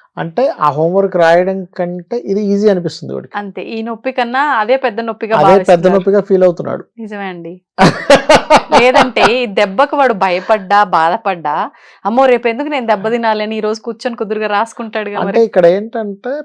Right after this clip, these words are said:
Speaker 1: పిల్లలకి నువ్వు ఇది పెద్దగా ఫీల్ అవుతున్నావు, కానీ దీంట్లో ఉండే స్పైసీనెస్ ఏంటి, నువ్వు కనుక రాస్తే ఏమొస్తుంది?
Speaker 2: మ్మ్.
Speaker 1: నేను మొన్న ఒకసారి ఇట్లాగే ఒక ఆవిడ,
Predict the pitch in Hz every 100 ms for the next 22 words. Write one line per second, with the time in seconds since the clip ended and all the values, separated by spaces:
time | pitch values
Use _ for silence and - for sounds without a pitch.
0 | - 202 208 214 254 294 381 _ _ _
1 | 175 185 190 196 233 254 185 156 185 196
2 | 175 180 180 170 147 139 170 294 _ _
3 | _ _ - 208 226 202 208 202 202 208
4 | 240 233 - 202 208 196 240 220 - 175
5 | 160 160 151 143 165 160 139 156 170 -
6 | 208 190 185 175 - 139 123 196 202 190
7 | 180 165 165 180 _ 180 175 175 175 165
8 | - 202 196 190 196 196 240 240 190 165
9 | 156 151 135 165